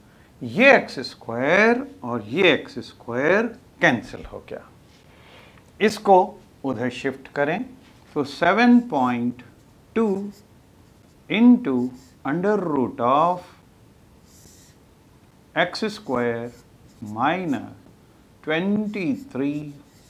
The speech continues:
पॉइंट ज़ीरो फ़ोर is equal to, इसको उधर शिफ्ट किया तो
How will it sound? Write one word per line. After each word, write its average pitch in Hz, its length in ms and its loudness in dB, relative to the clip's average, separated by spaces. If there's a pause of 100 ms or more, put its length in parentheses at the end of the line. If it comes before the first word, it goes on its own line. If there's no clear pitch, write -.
(100)
पॉइंट 135 640 -4 (220)
ज़ीरो 120 640 -4 (360)
फ़ोर 139 460 0 (3250)
is 147 220 -2
equal 143 420 2
to, - 80 -16 (1400)
इसको 208 400 0 (380)
उधर 135 280 0
शिफ्ट - 440 -6
किया 143 260 -2 (400)
तो 131 80 -6